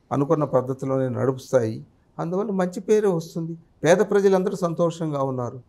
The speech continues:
మీరు పేద ప్రజల దగ్గరికి వెళ్ళి గమన-, గమనించండి. కాకపోతే నువ్వు కొన్ని ఎప్పుడైనా హ్యూమన్ సైకాలజీ ఏంది,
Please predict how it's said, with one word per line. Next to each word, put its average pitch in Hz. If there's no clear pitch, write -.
మీరు 143
పేద 147
ప్రజల 175
దగ్గరికి 147
వెళ్ళి 139
గమన-, 131
గమనించండి. 143
కాకపోతే 160
నువ్వు 202
కొన్ని 202
ఎప్పుడైనా 165
హ్యూమన్ 160
సైకాలజీ 156
ఏంది, 139